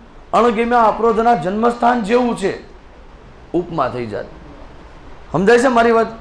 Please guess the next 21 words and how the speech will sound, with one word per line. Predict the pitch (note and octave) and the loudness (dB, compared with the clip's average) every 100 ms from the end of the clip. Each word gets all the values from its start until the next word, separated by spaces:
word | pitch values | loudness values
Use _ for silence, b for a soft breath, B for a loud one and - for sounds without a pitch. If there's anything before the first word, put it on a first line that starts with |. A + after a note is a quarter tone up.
| B B B | B B B
ઇન્દ્રાસનની | F3+ A3 B3 C#4 G3+ A#3 A#3+ B3 C4 | -2 2 4 4 4 0 0 -2 -2
સરખામણી | - G#3 A3 - A#3 G#3 G3+ B3 | 0 0 2 2 2 2 -2 -4
અણગમ્યા | E3 F#3+ C4+ A#3 C4 C4 | 0 0 2 2 2 6
અપરાધોના | A#3 A#3 B3 A#3+ A3 A3+ | 4 4 4 4 4 2
જન્મસ્થાન | G3+ G3+ G#3+ G3+ G3 G3 E3 | 2 0 -2 -2 -2 -2 0
સાથે | F3+ E3 | -2 -2
કરવામાં | D3 D#3 C#3+ B2 | -4 -2 -2 -2
આવી | A#2+ A2 | -2 -4
છે. | - - - - - - B B B B B | -12 -20 -20 -20 -20 -20 B B B B B
અણગમ્યા | - B3 A3+ A#3+ B3 A3+ | 2 4 4 4 6 4
અપરાધોનું | A3+ A#3+ A#3 A3+ A#3+ F3 | 4 4 4 4 2 0
જન્મસ્થાન | G#3 A3+ A#3 A3+ B3 | -2 -2 0 0 2
આખું | - B3+ - A3+ | 0 0 0 -4
છે, | E3 F#3+ - - - - - - - - - - - - - - | 0 -2 -2 -12 -20 -20 -20 -20 -20 -20 -20 -20 -20 -20 -20 -2
એની | G3+ A#3+ | 0 0
સાથે | G3+ G#3+ A3 A3 | 2 0 2 0
ઇન્દ્રાસનને | G#3+ G#3+ G#3+ F3 G3+ F#3+ | 2 2 2 2 -4 -4
તમારે | F3+ F3+ D3+ | -2 -2 0
લેવાનું | D#3+ D#3+ C3 A#2+ | 2 2 0 -4
છે. | C3+ - B B B | -8 -8 B B B
અહીંયા | G3 G#3+ A3 G#3+ A3+ | -2 0 2 2 0